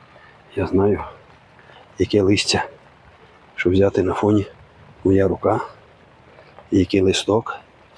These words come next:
Ну, тут в два рази, пан. Бачите, які, які лапки Юпітера.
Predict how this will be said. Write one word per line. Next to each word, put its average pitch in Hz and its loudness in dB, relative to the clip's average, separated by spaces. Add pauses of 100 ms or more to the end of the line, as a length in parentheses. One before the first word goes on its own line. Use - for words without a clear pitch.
(440)
Ну, - -8
тут 95 0
в - -4
два 92 0
рази, 95 -2 (120)
пан. - -8 (960)
Бачите, - -8
які, - -10 (1300)
які - -2
лапки - -2 (840)
Юпітера. - -2